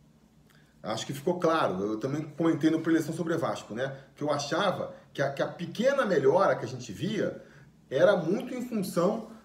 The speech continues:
da qualidade, da falta de qualidade dos adversários. Porque você pega um Oriente Petroleiro, você pega um Altos do Piauí, eles conseguem ainda ser piores do que os times que a gente tá vendo aí,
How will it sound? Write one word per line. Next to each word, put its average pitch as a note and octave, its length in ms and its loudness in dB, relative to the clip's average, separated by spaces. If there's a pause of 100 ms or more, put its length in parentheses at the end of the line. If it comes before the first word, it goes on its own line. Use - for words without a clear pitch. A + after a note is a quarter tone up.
da C#3 260 0
qualidade, E3 760 2
da A2+ 200 2
falta A3 580 0
de C3+ 100 -4
qualidade C#3+ 600 2
dos F3 80 -4
adversários. F3+ 760 0
Porque - 280 -16
você B2+ 220 -6
pega A3 260 0
um A3 80 2
Oriente F#3+ 280 2
Petroleiro, C#3 640 2
você - 240 -10
pega C3+ 540 0 (200)
um A2+ 140 -4
Altos G#2+ 300 -2
do G2 80 -10
Piauí, G#2+ 640 -4 (120)
eles B2 140 -4
conseguem D#3+ 440 -2
ainda D#3 120 0
ser D#3 240 -6
piores A3+ 720 0
do C#3+ 140 -10
que - 140 -8
os A3 120 -4
times G#3 320 -4
que - 100 -4
a F3 40 0
gente F#3 160 -2
tá G#3 140 0
vendo F3 280 -2
aí, D#3+ 340 -2